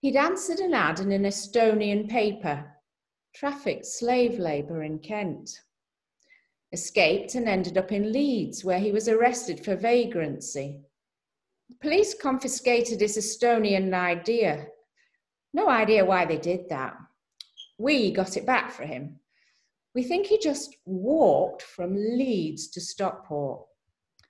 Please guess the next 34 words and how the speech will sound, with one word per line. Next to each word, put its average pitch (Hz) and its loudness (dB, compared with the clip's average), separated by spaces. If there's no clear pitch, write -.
He 247 -2
had 226 0
no 294 4
access 180 -2
to 202 -4
any 190 0
services. 170 0
Nobody 233 2
wanted 254 0
to 277 -2
help 277 -2
him. 143 -6
We 247 0
did 330 2
a 403 4
piece 285 2
in 240 2
the 240 0
Manchester 214 -2
Evening 196 0
News. 170 -2
Then 214 -2
the 220 2
Daily 202 4
Mail 277 4
picked - -6
it - -10
up. - -8
They 220 4
headed 294 2
it, - 0
"Cavemen 277 2
of 262 -2
Stockport." 180 -2